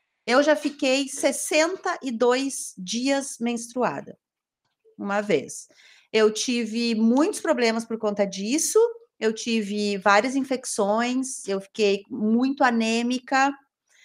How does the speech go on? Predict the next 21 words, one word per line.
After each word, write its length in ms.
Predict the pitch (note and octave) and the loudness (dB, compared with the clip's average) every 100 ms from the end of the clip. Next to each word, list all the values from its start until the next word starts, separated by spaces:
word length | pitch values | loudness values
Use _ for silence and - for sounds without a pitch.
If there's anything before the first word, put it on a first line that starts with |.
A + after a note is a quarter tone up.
| _ _ _ - | _ _ _ 0
ah, 220 | A#3 A3+ | 4 4
eu 60 | |
tive 180 | A3 A3 | 2 -2
que 120 | G#3+ | -4
internar 640 | A#3 B3 B3 A#3+ G#3+ A#3+ C4+ | -2 0 0 2 4 4 4
pra 120 | C#4 | -2
poder 840 | C#4 A#3 G3+ G3+ G#3+ G#3+ G#3 G3 | 0 0 2 4 4 4 4 2
repor 360 | G#3 A3 A#3 A#3+ | 0 0 0 0
sangue 600 | A#3 - B3 A#3+ C4 C4 | -2 0 2 2 0 -2
e 100 | C4 | -4
tudo. 320 | B3+ B3+ B3+ | -6 -6 -6
Foram 220 | C4 B3+ | -4 -4
sessenta 600 | B3+ C4 - C#4+ D4+ E4+ | -2 -4 -2 -2 0 -4
e 60 | D#4+ | -6
dois 480 | B3 B3+ C4 B3 G#3 | -2 -2 -2 -6 -6
dias 720 | G#3+ A3+ B3 B3+ - - - _ _ _ _ _ _ - | -6 -2 -2 -4 -8 -14 -20 _ _ _ _ _ _ -8
menstruando 840 | F3+ E3 E3+ - B3+ G#3 A3 C#4 D4+ _ _ _ - | -2 -2 -4 -2 6 6 6 -2 -8 _ _ _ -12
direto, 560 | - C#4+ G#3+ A3 - | 0 4 4 2 -4
uma 160 | C#4+ B3 | -2 0
menstruação 500 | A#3 A3+ A#3 A#3 B3 | 0 -2 -2 -4 -2
normal. 580 | B3 D4 B3+ G3 B3+ | -2 0 0 0 -4